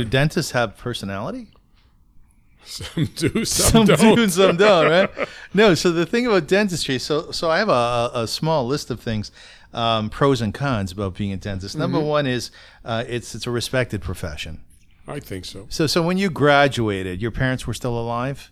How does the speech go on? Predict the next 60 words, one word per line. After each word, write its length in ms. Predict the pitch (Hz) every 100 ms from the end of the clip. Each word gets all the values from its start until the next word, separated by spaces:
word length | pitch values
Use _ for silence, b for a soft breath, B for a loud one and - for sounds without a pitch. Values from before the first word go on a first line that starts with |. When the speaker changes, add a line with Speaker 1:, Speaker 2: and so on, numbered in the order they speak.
| _
Speaker 1:
Yes, 280 | 135 120 -
they 100 | 117
were. 160 | 101 92
Speaker 2:
And 140 | 120 127
your 100 | 170
father 300 | 156 160 151
was 120 | 120
a 60 |
barber? 480 | 107 95 87 73 -
Speaker 1:
He 140 | - 113
was. 460 | 107 95 82 - _ _
Speaker 2:
Right. 260 | 120 104 80 -
And, 200 | 113 110
and, 240 | 117 110 107
and 280 | 110 107 107
we're 120 | 139
gonna 160 | 143 127
talk 240 | 127 120
about 380 | 117 104 104 95 95 - -
bunkus. 640 | 107 104 78 - - 107 127
Speaker 1:
Okay. 320 | 127 - 127 113
Speaker 2:
Right. 240 | 117 113
Did 100 | 123
I 40 | 120
say 180 | 127
it 40 | 123
right? 260 | 131 165 - _
Speaker 1:
You 120 | 117
said 240 | 110 127 131
it 80 | 185
right. 160 | 190
Speaker 2:
'Cause 100 | 123
generally 340 | - 127 120 107
I 120 | 92
don't. 320 | 87 85 85
Speaker 1:
But 200 | 120 -
you 80 | 123
know 140 | 131
what 140 | 123 107
the, 360 | 113 104 104 107 117 _ -
the 160 | 107
English 340 | 117 170 131 -
word 200 | 104 92
for 100 | 95
bunkus 500 | 87 90 85 92 -
is? 120 | 95
Speaker 2:
Yeah, 140 | 123 117
uh, 380 | 123 117 110
sucks. 300 | 101 - -
Speaker 1:
Cupping. 380 | 170 160 117 92 - B B
Speaker 2:
Cupping. 420 | - - - 80 - _ _ _
So 160 | - 113
we're 80 | 123
gonna 80 | 110
talk 180 | 113 110
about 140 | 104
that 60 | 98
in 40 |
a 40 | 92
sec. 220 | 95